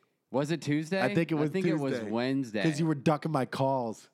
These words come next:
Speaker 1: No, maybe. I think it was Thursday.
Speaker 2: So it was last Thursday.
Speaker 1: So I get off of work. Our plan was to go, the plan was, uh, to go and just go drinking for the night and have, like, a nice get drunk,
Speaker 2: Oh.
Speaker 1: have a nice sloppy sex afterwards,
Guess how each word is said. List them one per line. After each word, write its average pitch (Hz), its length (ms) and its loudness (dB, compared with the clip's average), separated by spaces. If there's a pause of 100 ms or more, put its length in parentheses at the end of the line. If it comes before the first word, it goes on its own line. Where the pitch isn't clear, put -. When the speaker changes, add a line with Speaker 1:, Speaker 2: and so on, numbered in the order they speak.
(100)
Speaker 1:
No, 135 800 0
maybe. 135 680 -2 (360)
I 139 80 -2
think 180 120 2
it 190 40 0
was 170 160 -4
Thursday. 147 760 -2 (180)
Speaker 2:
So 160 140 0
it - 20 2
was 143 140 0
last 165 320 0
Thursday. 135 360 2
Speaker 1:
So 123 100 2
I 139 80 0
get 151 160 -2
off 180 140 0
of 185 100 0
work. 151 360 -2 (220)
Our 127 200 0
plan 170 460 0
was 147 260 -2
to 135 120 -2
go, 127 380 0 (200)
the 131 80 -8
plan 175 460 -2
was, 131 520 -2 (340)
uh, 113 420 0
to 135 140 -2
go 127 520 0
and 120 140 -2
just 120 160 -4
go 120 120 2
drinking 123 440 -2
for 156 100 -4
the 151 100 -2
night 151 160 0
and 139 120 -4
have, 117 160 -2
like, 107 140 -2
a 107 40 0
nice 107 300 -2
get 127 200 0
drunk, 170 540 0
Speaker 2:
Oh. 110 560 -2
Speaker 1:
have 123 240 0
a 120 60 0
nice 120 260 0
sloppy 123 420 -2
sex 127 360 -4
afterwards, 120 840 -2